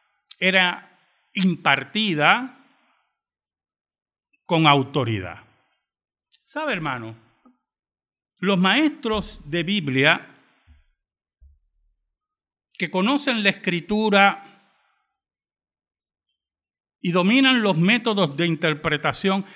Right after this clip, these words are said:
aquellos maestros de Biblia que creen en la Biblia, deben enseñar con autoridad,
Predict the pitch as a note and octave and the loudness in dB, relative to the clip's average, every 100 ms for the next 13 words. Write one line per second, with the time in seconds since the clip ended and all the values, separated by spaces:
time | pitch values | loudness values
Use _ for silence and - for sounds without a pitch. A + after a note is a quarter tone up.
0 | - D3+ D3+ G3+ B3+ C4+ A3 F3+ G#3 G#3 | -4 0 2 2 2 2 2 2 0 -4
1 | G#3+ F3 D#3+ G3 G3+ G3+ - D3+ D3+ F#3 | -8 -6 -6 -6 -6 -6 -8 -10 -6 -4
2 | C#4 C#4+ E3 C3 A2+ F2 D#2+ - _ _ | -2 -2 -2 -2 -4 -12 -18 -20 _ _
3 | _ _ _ _ _ _ _ _ _ _ | _ _ _ _ _ _ _ _ _ _
4 | _ _ _ _ _ _ _ _ D#3+ D3+ | _ _ _ _ _ _ _ _ -6 0
5 | C#4 C#4 A3 F3+ - E3+ D#3 E3+ F#3 F3+ | 2 2 0 -2 -2 -4 -2 -2 -2 -4
6 | D#3+ C#3 C3+ C#3 A#2 A2 F#2+ - | 0 0 -2 -4 -2 -2 -4 -8